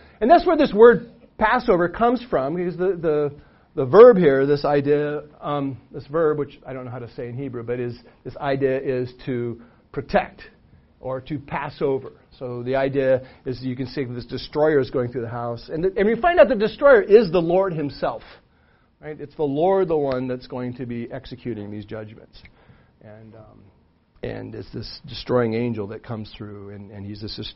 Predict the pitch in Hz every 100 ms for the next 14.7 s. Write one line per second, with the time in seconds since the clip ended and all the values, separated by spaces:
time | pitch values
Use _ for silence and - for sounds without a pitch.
0 | 139 117 - 104 - 147 104 104 117 156
1 | 143 160 156 160 151 147 147 127 127 -
2 | 139 - 151 147 175 139 120 135 147 131
3 | 113 156 190 214 - - 180 175 165 -
4 | - 147 143 143 135 156 143 143 147 131
5 | 123 - _ _ _ _ _ _ _ _
6 | _ _ 120 123 127 120 123 _ _ _
7 | _ _ 139 135 131 - - - 185 165
8 | - _ _ _ _ _ _ _ 202 180
9 | 165 175 156 143 139 156 147 156 143 147
10 | 147 147 113 - _ - 214 196 185 156
11 | 151 160 143 - 135 135 135 135 131 127
12 | - 127 160 156 151 151 143 143 143 175
13 | 160 - - - - _ _ 151 - -
14 | 151 147 143 - 127 123 123